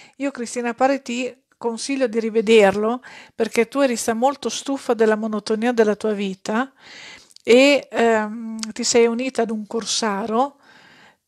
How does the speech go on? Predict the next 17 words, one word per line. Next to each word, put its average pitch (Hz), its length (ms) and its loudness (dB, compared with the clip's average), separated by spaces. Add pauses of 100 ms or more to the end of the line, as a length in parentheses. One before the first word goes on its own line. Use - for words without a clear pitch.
e 254 360 4
sei - 160 4
andato 247 340 0
a 220 40 0
vivere 269 420 -2
nelle 240 320 -4
Barbados, 202 880 -6 (520)
quindi 233 220 0
addirittura 233 720 4
hai 214 180 2
fatto 226 440 -4
un 220 240 -10
cambio 233 380 -2
di 233 160 -10
vita, 240 380 -6
<laughs> - 20 -10
Cristina, 240 600 -6